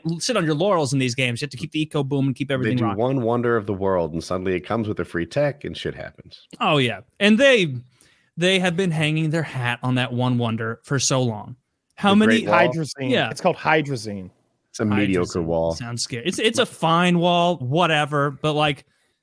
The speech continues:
Speaker 1: doesn't Italy have, like, three <laughs> wonders? Like, get it, come on, China. Like, get it, get it
Speaker 2: <laughs>
Speaker 1: real. But also at the same time,
Speaker 2: Does America have
Speaker 1: uh,
Speaker 2: any?
Speaker 1: I don't
Speaker 2: Grand
Speaker 1: think we
Speaker 2: Canyon should be.
Speaker 3: Any what?
Speaker 2: What is
Speaker 3: Yeah,
Speaker 2: the,
Speaker 1: I
Speaker 2: what are
Speaker 1: don't
Speaker 2: the
Speaker 1: think
Speaker 2: wonders
Speaker 1: so.
Speaker 2: of the world?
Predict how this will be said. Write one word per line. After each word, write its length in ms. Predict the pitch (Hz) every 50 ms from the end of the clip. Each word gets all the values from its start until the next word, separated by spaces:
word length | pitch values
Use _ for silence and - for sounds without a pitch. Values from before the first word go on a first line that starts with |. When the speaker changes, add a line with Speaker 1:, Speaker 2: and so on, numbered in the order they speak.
| _ -
Speaker 1:
doesn't 320 | 330 370 339 392 254 208
Italy 320 | 240 262 277 294 302 277
have, 140 | 254 247 226
like, 140 | 233 214 175 -
three 260 | - - 180 190 220
<laughs> 100 | 220 220
wonders? 380 | 226 269 240 233 226 247 214 202
Like, 260 | 196 185 175 - - -
get 300 | 180 196 208 285 285 226
it, 180 | 180 185 -
come 100 | - 220
on, 260 | 226 262 233 208 170
China. 440 | 135 165 151 143 139 147 151 151 - _ _ _
Like, 260 | - 151 147 139 143 147 -
get 120 | 160 190 -
it, 300 | 208 190 214 277 185 165
get 140 | 202 208
it 80 | 233 214
Speaker 2:
<laughs> 40 | 196
Speaker 1:
real. 360 | 202 208 196 190 160 147 - - - - - _ _ _
But 120 | 208 226
also 220 | 269 302 285 269 220
at 60 | 180
the 60 | 175
same 200 | 156 190 180 170 147
time, 320 | 143 131 127 123 120 113 - _ _ _ _ _ _ _ _
Speaker 2:
Does 100 | 117 110
America 320 | 104 107 113 139 143 - -
have 160 | 143 139 131
Speaker 1:
uh, 20 | -
Speaker 2:
any? 300 | - 104 131 151 143 - _ _ _ _ _ _ _ _ _
Speaker 1:
I 60 | 135
don't 180 | 110 98 101 92
Speaker 2:
Grand 20 | -
Speaker 1:
think 240 | 185 175 175 -
we 80 | 160 160
Speaker 2:
Canyon 160 | - 135 123
should 260 | - - 123 123 120
be. 220 | 127 127 131 135 - _ _ _ _ - - - - -
Speaker 3:
Any 160 | 139 135 123
what? 320 | - 135 131 127 123 127 -
Speaker 2:
What 80 | _ -
is 0 |
Speaker 3:
Yeah, 380 | 135 131 127 127 127 127 127 123
Speaker 2:
the, 80 | 107
Speaker 1:
I 40 | 98 - 143 104
Speaker 2:
what 40 | 123
are 20 |
Speaker 1:
don't 100 | 160 143
Speaker 2:
the 60 | 120 101
Speaker 1:
think 80 | 92 98
Speaker 2:
wonders 180 | 107 104 98 90
Speaker 1:
so. 40 | 92
Speaker 2:
of 60 | 87
the 60 | 85
world? 380 | 80 82 90 90 82 76 71